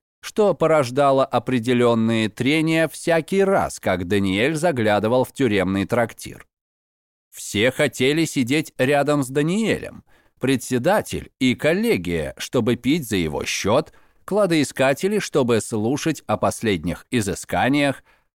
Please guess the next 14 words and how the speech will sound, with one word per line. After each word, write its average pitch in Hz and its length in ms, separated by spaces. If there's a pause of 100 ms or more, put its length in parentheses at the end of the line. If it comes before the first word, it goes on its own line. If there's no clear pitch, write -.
Даниэль 202 440
бессовестно 185 840
их 165 320
стравливал, 98 840 (140)
что - 380
в 120 140
долго- 147 480
или 135 320
даже 123 340
среднесрочной 104 1000
перспективе 165 760
было 214 300
бы 185 160
неразумно, 143 880